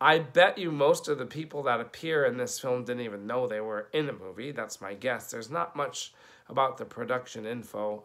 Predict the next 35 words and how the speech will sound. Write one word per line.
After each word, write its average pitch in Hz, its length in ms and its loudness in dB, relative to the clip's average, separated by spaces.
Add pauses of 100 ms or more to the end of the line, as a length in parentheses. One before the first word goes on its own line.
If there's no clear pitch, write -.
online, 98 560 -8 (540)
but 135 120 2
I'm 135 220 2
pretty 165 240 -2
sure 156 180 -2
they 131 140 0
just 123 240 -6
went 123 160 -2
to 117 60 -10
Coney 131 320 -2
Island 117 360 -2
and, 107 240 -6
like, 104 380 -6 (1080)
guerrilla 131 500 0
style 113 480 0
made 113 260 -4
this 110 220 -10
movie. 151 380 -4 (580)
Um, 151 460 8
so 170 500 12
it 160 160 4
is 147 160 0
about, 135 800 4 (520)
uh, 120 420 0 (180)
people 175 320 -8
getting 151 280 2
killed 147 300 0
at 139 140 0
Coney 135 320 -2
Island. 117 480 -4 (200)
Uh, 104 280 -6
not 101 240 -8
supply-, 78 460 -12 (100)
not 127 240 -8
surprising. 107 560 -12